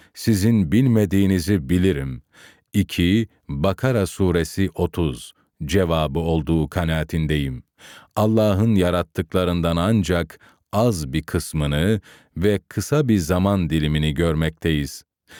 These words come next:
Gelecekte ise Allah'ın daha neler yaratacağını bilmiyoruz. Uzun bir filmin birkaç karesinden hareketle o filmin senaristinin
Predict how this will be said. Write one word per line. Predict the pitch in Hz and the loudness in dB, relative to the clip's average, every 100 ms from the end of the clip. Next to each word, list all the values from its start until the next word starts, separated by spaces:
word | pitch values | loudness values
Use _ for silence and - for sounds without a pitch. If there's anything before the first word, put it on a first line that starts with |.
| - - - | -20 -18 -6
Gelecekte | 80 110 120 107 113 - 120 139 | 0 2 2 2 0 0 0 0
ise | 82 - 78 95 113 - _ - | -2 -4 0 0 0 -4 _ -4
Allah'ın | 95 98 98 92 85 110 95 | 0 2 2 2 0 0 0
daha | 82 87 95 | 0 0 0
neler | 87 82 95 107 | 0 0 0 0
yaratacağını | 87 90 85 101 82 90 87 90 80 67 | 0 0 0 -2 0 0 0 0 0 0
bilmiyoruz. | 90 73 67 65 64 64 - _ _ _ - - _ - | 0 -2 -4 -6 -8 -12 -18 _ _ _ -20 -20 _ 2
Uzun | 117 131 156 110 | 2 4 4 4
bir | 92 | 2
filmin | - 92 87 90 82 65 71 | 2 2 2 2 0 -2 -4
birkaç | 101 131 139 - | -2 -2 -2 -4
karesinden | - 95 85 - 87 82 85 76 | -4 -2 -2 -2 -2 0 0 -2
hareketle | 82 90 87 - 120 - 71 78 101 98 - - _ - | -2 0 0 -2 -4 -4 -4 -2 -2 -6 -14 -20 _ -2
o | 135 | -2
filmin | - 120 104 95 92 | 0 2 4 2 2
senaristinin | 78 - 92 90 87 - - 90 87 80 | -2 -2 0 0 -2 -6 -2 0 2 0